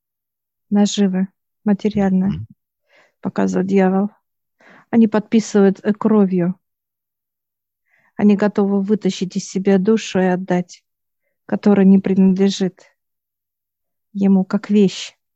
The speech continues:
Speaker 1: Знаешь, как продает. Продает. Когда высшие видят, что человек так поступает, как, знаешь,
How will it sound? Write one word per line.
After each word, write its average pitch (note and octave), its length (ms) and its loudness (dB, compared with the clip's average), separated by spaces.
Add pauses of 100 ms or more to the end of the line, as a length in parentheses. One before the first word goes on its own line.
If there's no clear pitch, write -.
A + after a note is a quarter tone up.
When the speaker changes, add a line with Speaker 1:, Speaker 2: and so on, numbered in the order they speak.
(280)
Speaker 1:
Знаешь, A#3 180 -4
как - 180 -10
продает. G3+ 680 -2 (1800)
Продает. G3 680 -2 (1080)
Когда G3+ 480 0
высшие A3 460 0
видят, G3+ 300 0
что G3 360 -2
человек G#3 340 -4
так - 200 -10
поступает, B3 580 -4
как, F#3+ 200 -4
знаешь, G#3 340 2